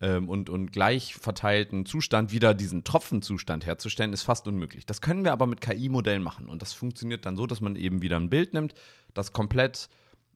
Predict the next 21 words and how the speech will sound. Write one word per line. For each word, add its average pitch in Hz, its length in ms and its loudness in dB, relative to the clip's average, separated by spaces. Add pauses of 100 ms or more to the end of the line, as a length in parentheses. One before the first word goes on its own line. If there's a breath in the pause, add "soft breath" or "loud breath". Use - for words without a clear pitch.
äh, 95 320 2
zu 101 180 -4
Random 110 320 4
Noise 110 420 0
irgendwie 135 200 0
verändert, 113 380 -2
dass - 100 -8
das 95 140 -6
nur 110 140 4
so 92 280 0 (880 soft breath)
Punkte 160 340 4
sind, 127 200 0 (180)
äh, 101 160 0
Farbpunkte 127 560 -2
und 98 160 -4
dann 110 260 2
wieder 101 220 2
das 95 140 -4
Bild 95 180 -4
daraus 82 260 -4
generiert. - 420 -10